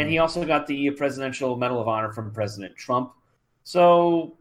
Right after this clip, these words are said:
Speaker 2: we'll be, we'll be talking about that, and it's perfect, perfect. Uh, you know, Brian, Brian's an old radio guy. He's, he still listens to A-, A M radio, and I would too if I was still in the States. So, like, I'm not throwing shade on you. That's, uh, I'm, I'm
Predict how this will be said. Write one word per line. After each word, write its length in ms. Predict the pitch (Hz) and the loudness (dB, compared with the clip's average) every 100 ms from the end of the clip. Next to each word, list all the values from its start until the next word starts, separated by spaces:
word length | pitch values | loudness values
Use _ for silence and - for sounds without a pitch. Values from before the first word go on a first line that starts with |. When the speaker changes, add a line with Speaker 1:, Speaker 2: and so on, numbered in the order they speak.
| _ _ - | _ _ -8
Speaker 2:
we'll 120 | 233 | -8
be, 40 | - | -4
we'll 100 | 254 | -4
be 100 | 254 | 0
talking 280 | 262 240 233 | 0 0 2
about 220 | 190 175 | 0 4
that, 380 | 123 98 71 - | 2 2 -2 0
and 480 | 143 139 139 - | 0 0 -4 -12
it's 180 | 214 - | -16 -12
perfect, 460 | - 269 254 196 - | 2 4 4 -4 0
perfect. 340 | 247 208 - | 0 0 2
Uh, 380 | 151 135 127 113 - | 6 6 4 0 -8
you 60 | 139 | -6
know, 100 | 117 | 2
Brian, 340 | 170 202 185 | 4 4 2
Brian's 280 | 190 208 170 | 2 2 0
an 60 | 160 | -4
old 160 | 135 | -2
radio 300 | 117 113 117 | -4 -4 -6
guy. 300 | 113 107 117 | -4 -4 -4
He's, 160 | 113 107 | -6 -10
he 160 | 123 | -10
still 260 | 123 160 143 | -8 -6 -4
listens 280 | 135 123 117 | -6 -8 -18
to 80 | - _ - _ - - | -20 _ -20 _ -20 -10
A-, 260 | 123 123 117 | 0 0 2
A 180 | 123 120 | 0 -2
M 160 | 113 | -2
radio, 500 | 110 107 110 113 110 - | -4 -2 0 -2 -4 -6
and 380 | 117 113 113 107 - - | -4 -2 -6 -12 -20 -6
I 160 | 117 139 | 0 2
would 220 | 139 123 | 2 -2
too 280 | - 123 139 | -2 -2 0
if 100 | 139 | 0
I 80 | 110 | 0
was 140 | 110 | 0
still 200 | - 110 | -4 -4
in 60 | 107 | -4
the 80 | 104 | -8
States. 400 | - 110 113 - | -6 -6 -6 -6
So, 380 | 110 101 101 | -2 -2 -2
like, 220 | 101 98 113 | -6 -8 -8
I'm 120 | 113 | -8
not 200 | 113 - | -10 -8
throwing 200 | 107 107 | -10 -8
shade 260 | - 120 | -6 -4
on 160 | 107 101 | -4 -10
you. 160 | 101 104 | -12 -10
That's, 340 | 98 - - | -10 -12 -10
uh, 220 | 104 98 - _ _ _ - | -8 -8 -12 _ _ _ -6
I'm, 180 | 139 147 | -4 0
I'm 200 | 151 | -2